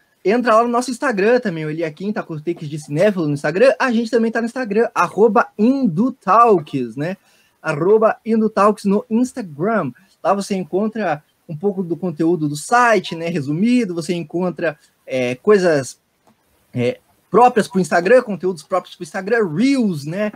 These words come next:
Stories, coisas divertidas, coisas divertidas que o jovem gosta de ver na rede social. Tem lá. Então entra lá, e aí, né, bicho, a gente tá no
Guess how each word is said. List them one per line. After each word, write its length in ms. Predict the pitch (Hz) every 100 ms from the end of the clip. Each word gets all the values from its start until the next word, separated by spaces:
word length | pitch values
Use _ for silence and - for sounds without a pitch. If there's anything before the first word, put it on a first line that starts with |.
| - _
Stories, 640 | 143 - 247 247 220 196 185 _
coisas 340 | - 330 302 220
divertidas, 560 | 208 233 151 202 143
coisas 260 | - 302 240
divertidas 440 | 196 196 - 269
que 100 | -
o 40 | 208
jovem 260 | 233 226
gosta 240 | 208 214 220
de 100 | 156
ver 140 | 185
na 80 | 196
rede 160 | - -
social. 420 | 202 - 123 - _ _ _
Tem 160 | 254 226
lá. 240 | 147 107 _ _ _
Então 160 | - 254
entra 220 | 233 240
lá, 260 | 233 269 254 _ _ _ _
e 240 | 415 403 254
aí, 240 | 220 214
né, 240 | 202 202 202
bicho, 460 | 143 - 131 127
a 80 | 127
gente 160 | 147 160
tá 120 | 151
no 440 | 147 131 113 101